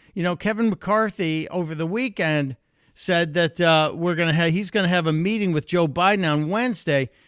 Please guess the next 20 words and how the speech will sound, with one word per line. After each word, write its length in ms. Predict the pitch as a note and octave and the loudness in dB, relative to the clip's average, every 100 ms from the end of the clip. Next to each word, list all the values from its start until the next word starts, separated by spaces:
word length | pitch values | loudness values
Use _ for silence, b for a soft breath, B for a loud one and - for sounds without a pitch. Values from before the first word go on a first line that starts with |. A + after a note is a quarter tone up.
| b | b
If 180 | F#3+ F#3+ | -8 -6
the 140 | A#3+ | -10
debt 320 | G3 C#4+ D4+ - | -4 -2 -2 -2
ceiling 460 | - C#4+ B3 A#3 | -2 0 0 2
is 180 | G#3 D#3+ | 0 0
a 80 | E3 | -4
crisis, 760 | - - A#3 C4 A#3 F3 D3 | -6 -6 0 2 2 -4 -6
why 280 | D3+ D#3 A#3+ | -6 -2 0
are 60 | C4+ | 2
they 160 | A#3 | 0
waiting 380 | G3 F#3 F#3 F3+ | 0 0 -2 -4
till 200 | - G3 | -6 -6
Wednesday? 500 | G#3+ B3+ B3 - C#3 | -2 -4 -4 -4 -4
If 140 | C#3 - | -4 -6
the 100 | F3+ | -6
debt 320 | B3 C4 G#3+ | -2 -2 -4
ceiling 440 | - A#3 G#3+ G3+ | -4 -2 -2 -2
is 140 | F#3 E3 | -4 -6
a 60 | |
problem, 760 | D3 - G#3 A3+ G#3+ F3 D3 | -10 -16 -12 -10 -6 -4 -4